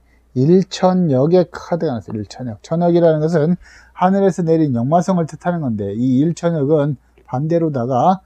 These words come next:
내가, 어, 아버지가 집을 나갔던 아-, 집을 나갔던 아버지가 집으로 돌아오는 그런 운세라 보시면 되겠습니다. 그렇기 때문에, 네, 말띠분들은 오늘, 예, 칠월 구 일 운세 자체가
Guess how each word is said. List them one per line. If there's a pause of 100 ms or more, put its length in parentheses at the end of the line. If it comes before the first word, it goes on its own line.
(320)
내가, (600)
어,
아버지가
집을
나갔던
아-, (260)
집을
나갔던
아버지가 (160)
집으로
돌아오는
그런
운세라
보시면
되겠습니다. (380)
그렇기
때문에, (440)
네,
말띠분들은
오늘, (100)
예,
칠월
구
일
운세
자체가